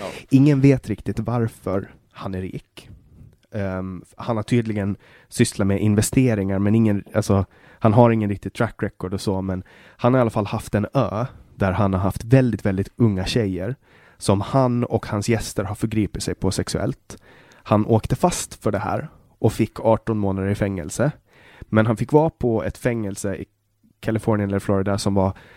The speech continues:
Speaker 2: ganska öppet. Han behövde inte vara inlåst. Han fick lämna fängelse flera gånger i veckan. Ehm, det var liksom kanske inte riktigt som ett fängelse. Och Bill Clinton har då besökt han här personen,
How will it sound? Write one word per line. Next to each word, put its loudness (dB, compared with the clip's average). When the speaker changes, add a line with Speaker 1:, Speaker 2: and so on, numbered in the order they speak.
Speaker 2:
ganska 0
öppet. 0
Han 0
behövde 2
inte -2
vara 2
inlåst. 0
Han -4
fick -6
lämna 0
fängelse -4
flera 0
gånger 0
i 0
veckan. -2
Ehm, 0
det 2
var 6
liksom -6
kanske -6
inte -4
riktigt -8
som -8
ett -6
fängelse. -10
Och -2
Bill 2
Clinton 2
har 0
då 2
besökt -4
han -8
här -10
personen, -4